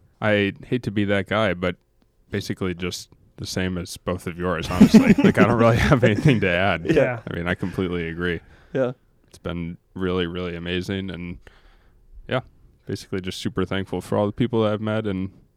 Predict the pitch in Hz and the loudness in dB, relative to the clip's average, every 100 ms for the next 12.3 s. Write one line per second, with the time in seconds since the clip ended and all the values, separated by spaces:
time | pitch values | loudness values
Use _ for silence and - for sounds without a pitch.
0 | _ - 185 190 - 160 123 95 - - | _ -4 0 2 0 0 0 0 -4 -8
1 | 127 - 104 90 87 85 85 85 80 85 | -6 -4 -2 -2 -4 -4 -4 -4 -4 -8
2 | 82 80 - 80 - 80 - - _ _ | -8 -10 -8 -10 -8 -8 -8 -14 _ _
3 | _ _ _ _ _ 139 107 - 104 85 | _ _ _ _ _ -2 -2 0 0 0
4 | 87 - _ _ - 95 87 87 - 90 | -4 -8 _ _ -14 -8 -6 -6 -6 -6
5 | 85 76 85 85 85 80 - 85 78 80 | -4 -6 -6 -6 -6 -10 -10 -8 -8 -10
6 | - _ - 110 87 - 90 85 - 85 | -20 _ -8 -6 -6 -6 -8 -8 -8 -8
7 | 78 - 92 80 78 - - _ 90 80 | -8 -10 -8 -8 -8 -18 -20 _ -6 -6
8 | 76 82 - 78 82 - 90 80 80 - | -6 -8 -6 -6 -6 -8 -8 -8 -8 -12
9 | - 104 92 - 85 80 - 80 78 82 | -10 -6 -6 -4 -6 -6 -8 -8 -8 -8
10 | 80 80 - - _ _ _ - 165 143 | -8 -10 -14 -20 _ _ _ -6 -2 2
11 | 123 120 98 95 101 98 98 95 92 90 | 2 2 -2 -2 -2 2 4 2 0 -4
12 | - - 82 | -10 -10 -10